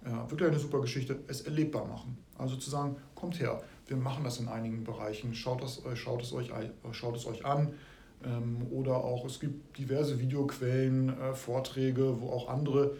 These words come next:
es erlebbar machen. Also die externe Referenz ist super wichtig. Ähm, und anders, anders ist es schwer,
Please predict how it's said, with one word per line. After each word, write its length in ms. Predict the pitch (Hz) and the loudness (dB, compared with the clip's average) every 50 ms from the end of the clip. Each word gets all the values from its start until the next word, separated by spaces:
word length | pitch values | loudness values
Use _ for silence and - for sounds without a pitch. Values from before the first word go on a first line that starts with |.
| - - - - | -8 -16 -16 -6
es 200 | - 143 131 - | -4 -4 -2 -2
erlebbar 380 | 139 135 131 135 143 139 143 135 | 0 0 0 2 2 2 2 2
machen. 140 | 131 131 147 | 2 2 2
Also 180 | 147 143 151 | 2 2 0
die 280 | 143 - - - - - | 0 -2 -4 -4 -4 -4
externe 360 | 196 185 - - 180 165 160 | -4 -2 -2 0 2 4 4
Referenz 460 | - - - 139 127 160 180 170 - | 2 2 2 2 4 4 4 4 2
ist 100 | 135 117 | 0 -2
super 320 | - - 113 - - - - | -4 -4 -6 -6 -6 -8 -8
wichtig. 440 | - - - - - - - - - - - - - - - - - - - - - - - - - - | -10 -10 -12 -14 -16 -16 -18 -20 -20 -20 -20 -20 -20 -20 -20 -20 -20 -20 -20 -20 -20 -20 -20 -20 -12 -8
Ähm, 340 | 123 117 117 117 117 117 123 120 117 - - - - - - - - - - - - - - - - | -6 -6 -4 -4 -4 -6 -6 -10 -12 -16 -20 -20 -20 -20 -20 -20 -20 -20 -20 -20 -20 -18 -18 -12 -8
und 160 | - 120 117 | -6 -6 -4
anders, 520 | 131 143 143 131 131 - - - - - - | -2 0 2 2 2 0 -2 -4 -8 -10 -8
anders 260 | - 127 139 131 123 | -6 -4 -4 -4 -4
ist 120 | 131 120 - | -4 -6 -6
es 180 | - - - | -6 -6 -6
schwer, 800 | - - - - - 113 117 123 120 120 120 117 117 113 113 120 | -6 -6 -6 -6 -4 -2 0 2 2 2 2 2 2 0 -2 -4